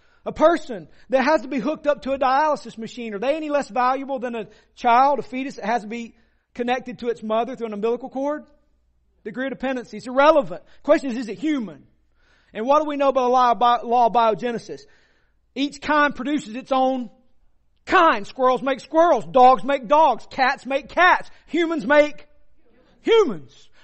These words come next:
We win. We win. And so here's the deal. Don't be afraid of that issue. Expose it. It's on the same level with Hitler's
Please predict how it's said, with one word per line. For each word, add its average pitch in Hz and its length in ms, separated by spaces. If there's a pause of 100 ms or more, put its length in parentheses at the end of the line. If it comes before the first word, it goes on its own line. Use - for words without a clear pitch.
(100)
We 415 160
win. 440 460 (2250)
We 330 140
win. 403 520 (220)
And - 140
so 359 160
here's 392 220
the 339 80
deal. 381 220
Don't 359 440
be 339 160
afraid 392 500
of 349 120
that 311 160
issue. 349 280
Expose 381 720
it. 202 260 (460)
It's 359 240 (160)
on 392 360
the 320 100
same 392 560
level 330 640
with 294 120
Hitler's 330 680